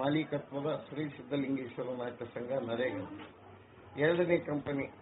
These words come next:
ಆಶಾಪುರ ನಾಟ್ಯ ಸಂಘ ಆಶಾಪುರ. ಮೂರನೇ ಕಂಪನಿ ಕೆ ಬಿ ಎಲ್ ರಾಮ ಕಂಪನಿ ಚಿಂದೋಡಿ, ಪದ್ಮಶ್ರೀ ಚಿಂದೋಡಿ ಲೀಲಮ್ಮನವರ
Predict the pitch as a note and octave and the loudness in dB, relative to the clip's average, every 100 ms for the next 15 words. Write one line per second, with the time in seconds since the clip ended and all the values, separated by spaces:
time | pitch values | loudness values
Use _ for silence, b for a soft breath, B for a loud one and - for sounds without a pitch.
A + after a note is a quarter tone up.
0 | - C#3+ D#3 D3+ - C#3+ C#3 C3+ C3+ C3 | 0 0 4 4 2 0 0 0 0 -4
1 | C3+ C3 C3 B2+ - - - - - - | -4 0 0 -2 -6 -8 -8 -10 -8 -2
2 | A#2 - A#2+ - G2 G2 - - - - | 0 2 0 0 -2 -2 -2 -4 -8 -8
3 | - - - - - - - - - C3 | -10 -10 -14 -16 -16 -16 -16 -16 -6 0
4 | E3 E3 D#3+ D3 D3+ D3 D3 D#3+ - C#3+ | 2 4 4 2 0 -2 -2 -4 -2 0
5 | D3 D#3 C#3+ C3+ C3+ C3+ B2 A#2 A2+ B2 | 4 4 4 2 2 0 -2 -4 -4 -4
6 | - - - - - - - - - - | -6 -10 -16 -20 -16 -16 -14 -14 -16 -18
7 | - - - - B2 C3+ C#3+ D3+ D3+ D3 | -20 -10 -8 -8 -2 4 6 6 4 2
8 | F#2+ - - - - - A2+ C3+ C#3 C#3 | -2 -12 -18 -16 -8 -6 -2 2 2 0
9 | B2+ - B2+ B2+ C3 B2+ B2 B2 C3 C3 | -6 -4 -4 -4 -4 -4 -6 -4 -2 -2
10 | B2 B2 C3+ | -2 -2 -2